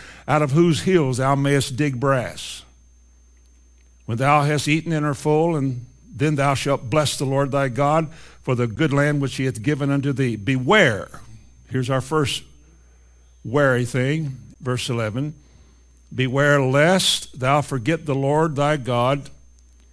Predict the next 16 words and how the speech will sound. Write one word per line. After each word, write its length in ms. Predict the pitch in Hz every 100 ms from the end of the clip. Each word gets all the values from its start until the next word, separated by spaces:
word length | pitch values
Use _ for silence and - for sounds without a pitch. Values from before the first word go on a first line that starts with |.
| _ _ _
in 280 | 139 139 127
not 500 | 156 208 214 - - -
keeping 340 | - 147 - 117
his 260 | 117 127
commandments, 600 | - 120 131 139 151 147
his 160 | - 123
judgments, 580 | 113 135 139 135 143 -
and 140 | 127
his 160 | 117 117
statutes, 580 | - 135 135 - 139 135
which 180 | 131
I 120 | 135 131
command 400 | - 131 143 143
thee 80 |
this 240 | 143 147 -
day." 200 | 151